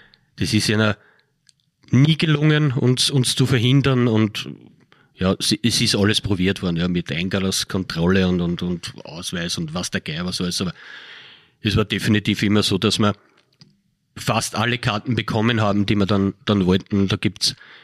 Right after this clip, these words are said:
Geschichten wie mit hundertfünfundzwanzig hätten wir gekriegt in Salzburg und neunhundert haben wir gehabt und lauter solche Sachen, ja, also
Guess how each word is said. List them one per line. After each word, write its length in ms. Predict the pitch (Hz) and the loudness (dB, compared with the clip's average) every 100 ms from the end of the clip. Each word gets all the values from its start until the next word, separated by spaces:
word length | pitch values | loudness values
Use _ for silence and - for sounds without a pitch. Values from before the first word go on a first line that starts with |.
| _ - | _ -2
Geschichten 400 | 107 - 110 98 | 0 0 0 2
wie 100 | 104 | 4
mit 280 | 98 - | 2 0
hundertfünfundzwanzig 1040 | - 98 110 107 - 107 117 - 98 101 - | -4 0 2 0 -2 -2 0 0 -2 0 -2
hätten 160 | 98 | -2
wir 100 | 113 | -2
gekriegt 320 | 98 104 104 107 | 0 0 0 -2
in 80 | |
Salzburg 460 | 101 98 104 - 110 | 0 0 0 -2 0
und 100 | 101 | 0
neunhundert 520 | 92 95 101 101 98 | 2 2 2 2 0
haben 120 | 87 | 0
wir 120 | 98 104 | -2 0
gehabt 340 | 101 95 - | 0 -2 -2
und 120 | 95 | -2
lauter 280 | 95 95 107 | -2 -2 -2
solche 320 | - 98 104 | -2 0 -2
Sachen, 440 | - 85 - 92 85 | -2 -4 -4 -6 -4
ja, 160 | 82 | -4
also 220 | - - | -4 -6